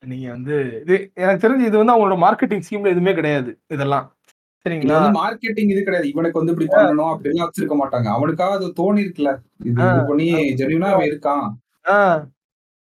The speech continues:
Speaker 2: இவனுக்கு நம்ம ஏன் ஒரு ப்ரௌனி அனுப்பக்கூடாது அப்படின்னு சொல்லி அனுப்பியிருக்கான்ல.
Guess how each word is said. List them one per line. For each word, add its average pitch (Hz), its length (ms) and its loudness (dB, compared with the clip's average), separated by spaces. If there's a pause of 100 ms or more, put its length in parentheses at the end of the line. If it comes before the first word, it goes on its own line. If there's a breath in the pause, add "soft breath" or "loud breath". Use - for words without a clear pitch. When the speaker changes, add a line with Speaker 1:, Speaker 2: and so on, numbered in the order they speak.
(760)
Speaker 2:
இவனுக்கு 160 300 -2
நம்ம 165 140 -2
ஏன் 180 100 0
ஒரு 175 120 -2
ப்ரௌனி 160 280 0
அனுப்பக்கூடாது 151 500 0
அப்படின்னு 139 280 0
சொல்லி 135 160 0
அனுப்பியிருக்கான்ல. 127 560 -2